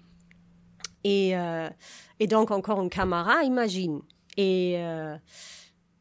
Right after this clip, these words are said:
et la caméra, le, la, la problématique avec la caméra, c'est les gens, ils ont tendance à croire ce qu'ils voient.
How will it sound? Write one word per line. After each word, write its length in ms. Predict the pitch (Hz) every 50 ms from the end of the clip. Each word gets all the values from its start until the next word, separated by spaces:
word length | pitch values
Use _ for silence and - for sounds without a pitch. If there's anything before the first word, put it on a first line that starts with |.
| _ _
et 80 | 214 214
la 140 | 208 208 208
caméra, 400 | - 247 233 233 240 254 285 285
le, 120 | 247 - - -
la, 300 | 208 208 214 202 196 196
la 140 | 202 208
problématique 640 | 208 - - 240 240 247 240 233 226 - 294 294 269
avec 240 | 233 202 190 - -
la 100 | 190 185
caméra, 440 | - 202 202 196 190 190 208 233
c'est 300 | 233 - - 202 185 185
les 140 | 180 185 190
gens, 160 | 180 202 233
ils 160 | 247 233 - 190
ont 80 | 180
tendance 420 | 180 - 190 185 190 214 220 - 185
à 80 | 175
croire 320 | - - - - 202 208 202
ce 120 | - 190
qu'ils 220 | 180 - - 185 156
voient. 240 | 147 160 156 185